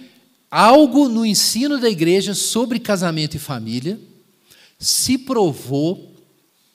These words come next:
positivo para o florescimento humano,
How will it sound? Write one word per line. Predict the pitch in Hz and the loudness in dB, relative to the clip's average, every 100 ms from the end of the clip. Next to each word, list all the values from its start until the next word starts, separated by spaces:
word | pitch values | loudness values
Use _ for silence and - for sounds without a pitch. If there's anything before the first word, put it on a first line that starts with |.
| _ _ _ - _ _ _ _ _ _ _ _ | _ _ _ -20 _ _ _ _ _ _ _ _
positivo | 220 254 214 170 - 196 214 190 | -4 -2 -2 -4 -4 -2 -2 -2
para | 190 180 | -4 -6
o | |
florescimento | - 170 160 - 147 143 139 | -4 -4 -4 -6 -8 -8 -8
humano, | 123 107 87 85 | -8 -8 -10 -16